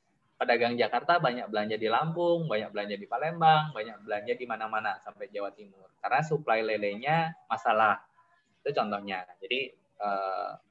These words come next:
ya itulah. Tapi yang pasti sekarang market itu bukan hanya di satu daerah saja, bisa lintas daerah. Ini gambaran lah, eh, harga. Jadi di harga pedagang itu umumnya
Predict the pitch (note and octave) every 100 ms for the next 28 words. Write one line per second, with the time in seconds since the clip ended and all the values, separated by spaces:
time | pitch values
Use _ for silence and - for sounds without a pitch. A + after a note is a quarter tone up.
0 | _ _ _ _ _ _ _ _ G#2+ G2+
1 | B2+ A2+ - _ - A#2 E3+ F3+ E3+ _
2 | C3 C3+ B2 - F#3 - F#2+ G#2 D#3 G3
3 | - C#3 B2+ - - - G3 D#3+ C#3+ B2+
4 | A#2 A#2+ D3 E3 D#3+ - B2+ A#2+ C#3 C#3+
5 | A#2 A2+ A2+ B2 A2 - A#2+ G#2 G2+ G2+
6 | G2+ G2 - F2+ - - _ _ _ _
7 | _ _ _ _ _ _ _ _ _ _
8 | _ _ _ _ _ _ _ _ _ _
9 | _ B2+ C#3 B2+ A#2+ A#2+ C#3+ C#3+ C#3+ B2+
10 | A#2+ A2+ G#2+ G#2 - A2 G#2+ - A2+ B2+
11 | C#3 A#2 C3+ C3+ A#2 A2 G#2+ G#2 G#2 G2
12 | G#2+ A#2+ A#2+ C#3+ C3 A#2